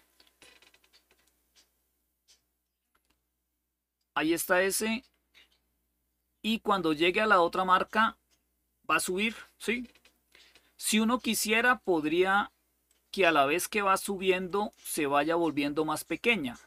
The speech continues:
Entonces, le podría dejar tamaño uno, por ejemplo, ¿sí? Ya es cuestión de jugar.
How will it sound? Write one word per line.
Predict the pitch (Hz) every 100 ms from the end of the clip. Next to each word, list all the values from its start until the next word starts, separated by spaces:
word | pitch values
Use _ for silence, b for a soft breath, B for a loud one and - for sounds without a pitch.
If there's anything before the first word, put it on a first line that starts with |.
| _
Entonces, | - 123 147 147 160 190 - - _ b b b b b _
le | 151 160
podría | 151 143 143
dejar | 160 175 165 156 160 -
tamaño | - 139 139 143 151 160 160 160 -
uno, | 170 214 190 - _
por | 165
ejemplo, | 135 131 160 - - _ _ _ _
¿sí? | - 185 107 - _ _ _ _ _ _ _ _ _ _ _ _ _ _ _ - _ _ _ _ _ _ _ - B B B _ _ _ -
Ya | 185 202
es | 208 -
cuestión | 233 - 214 196
de |
jugar. | 208 185 160 190 220